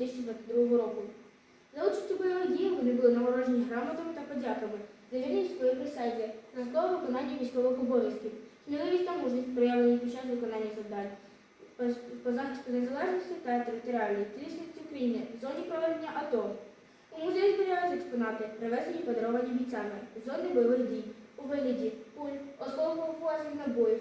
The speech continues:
освітлювальних ракетниць, Р П Г, патронів, гільза А Г С та снаряддя Д Ш К, а також військова форма учасника бойових дій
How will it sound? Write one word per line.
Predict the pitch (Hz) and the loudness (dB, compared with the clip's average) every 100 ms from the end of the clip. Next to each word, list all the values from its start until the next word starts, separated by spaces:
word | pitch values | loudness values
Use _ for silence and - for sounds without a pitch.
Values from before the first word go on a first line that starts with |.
| - | -4
освітлювальних | 247 - 330 349 330 330 | -8 -8 -8 -4 -2 -2
ракетниць, | 320 311 226 214 226 - - - - - - 277 | -4 -2 -2 -2 -4 -8 -14 -20 -20 -20 -12 -10
Р | 294 | -8
П | 349 | -6
Г, | 320 247 220 226 - - - - - - - | -2 0 0 -2 -8 -18 -20 -20 -20 -20 -10
патронів, | 302 302 311 294 311 320 - - - - _ _ _ _ _ _ _ - _ - - | -8 -4 -2 -2 -4 -8 -14 -20 -20 -20 _ _ _ _ _ _ _ -20 _ -14 -4
гільза | 247 302 277 240 | -2 0 -2 2
А | 294 294 | 4 4
Г | 302 311 320 | 0 -2 -2
С | 320 320 302 | -2 -2 -2
та | |
снаряддя | 302 262 262 247 - 240 | -2 0 0 0 0 2
Д | 247 | 0
Ш | 277 240 | -2 -2
К, | 214 202 - - - - | -2 -4 -8 -16 -20 -10
а | 247 | -6
також | 277 359 370 285 | -2 0 0 -2
військова | 294 330 320 320 311 | -6 0 0 0 -2
форма | 262 240 240 - - - - _ _ - | -2 0 0 -4 -10 -18 -20 _ _ -10
учасника | 247 302 320 302 | -4 -2 -4 -2
бойових | 254 262 254 254 | 0 0 0 0
дій | 240 | 0